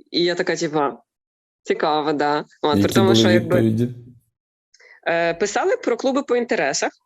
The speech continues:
Speaker 1: і я, типу, це підтримую, тому що в мене, наприклад, так хороша подруга з'явилася, коли я пішла на танці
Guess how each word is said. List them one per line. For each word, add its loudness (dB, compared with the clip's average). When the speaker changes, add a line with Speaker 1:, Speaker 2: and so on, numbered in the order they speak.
Speaker 1:
і 0
я, 0
типу, -2
це -2
підтримую, -2
тому 0
що -2
в -2
мене, 2
наприклад, -2
так -4
хороша -2
подруга 0
з'явилася, -2
коли 2
я 0
пішла -2
на 0
танці -4